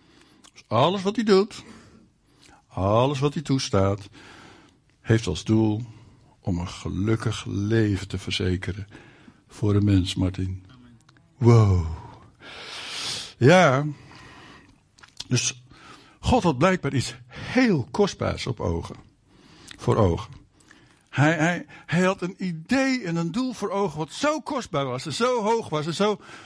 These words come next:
wow. En hij wilde dat per se bereiken. En daarom schiep hij toch maar Adam en Eva. Ondanks alles wat er zou gaan gebeuren. Omdat God had een groot verlangen naar iets.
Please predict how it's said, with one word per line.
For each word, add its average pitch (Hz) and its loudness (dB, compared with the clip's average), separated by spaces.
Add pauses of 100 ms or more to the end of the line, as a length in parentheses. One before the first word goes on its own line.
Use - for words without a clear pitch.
(500)
wow. 147 -2
En 143 -4
hij 160 -2
wilde 190 -4
dat 160 -8
per 139 -4
se 151 -4
bereiken. 127 -4
En 87 -6
daarom 113 -2
schiep 127 -4
hij 127 -10
toch 131 -6
maar 110 -2 (540)
Adam 95 -2 (520)
en 82 -6
Eva. 78 -8 (1080)
Ondanks 120 0
alles 131 0
wat 113 -2
er 101 -8
zou 101 -2
gaan 95 -4
gebeuren. 90 -4 (880)
Omdat 95 0
God - -6
had - -6
een 87 -6
groot - -4
verlangen 98 0
naar 85 -4
iets. - -14